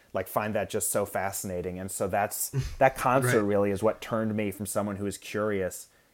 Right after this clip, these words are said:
Speaker 1: into someone who's like, "I really need to learn a lot more about this guy."
Speaker 2: I guess you could say that Al sort of did that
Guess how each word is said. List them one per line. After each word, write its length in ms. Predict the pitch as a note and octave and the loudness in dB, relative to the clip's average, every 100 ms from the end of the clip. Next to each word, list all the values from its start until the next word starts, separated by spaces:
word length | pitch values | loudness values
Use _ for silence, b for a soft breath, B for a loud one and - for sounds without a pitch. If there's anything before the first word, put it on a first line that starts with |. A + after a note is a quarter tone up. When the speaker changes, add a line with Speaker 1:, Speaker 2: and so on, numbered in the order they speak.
| - | -12
Speaker 1:
into 140 | G2 | -8
someone 360 | F#2 G2 F#2 F2+ | -6 -4 -4 -6
who's 180 | F2+ E2+ | -6 -6
like, 180 | E2+ F2+ | -4 -2
"I 40 | |
really 260 | F2+ F2 F2 | -2 -2 -4
need 160 | F2 | -8
to 80 | - | -8
learn 220 | E2 F2 E2+ | -8 -6 -6
a 60 | |
lot 200 | F2 D#2+ | -6 -8
more 140 | E2 E2+ | -8 -10
about 220 | E2+ F2 | -10 -12
this 140 | F2 - | -14 -12
guy." 240 | F2+ F#2+ - _ - | -12 -12 -14 _ -12
Speaker 2:
I 80 | C3+ | -8
guess 240 | G3 - | -6 -6
you 60 | G#3 | -6
could 180 | E3 C3+ | -4 0
say 160 | D3+ B2+ | 4 4
that 280 | A#2+ - A2 | 4 0 0
Al 420 | A2+ A#2+ A#2 A2+ | 0 2 0 -4
sort 240 | - C3 A2 | -4 -2 -2
of 120 | G2 | -2
did 200 | A2 G#2 | -4 -2
that 300 | G2+ G2 | -4 -4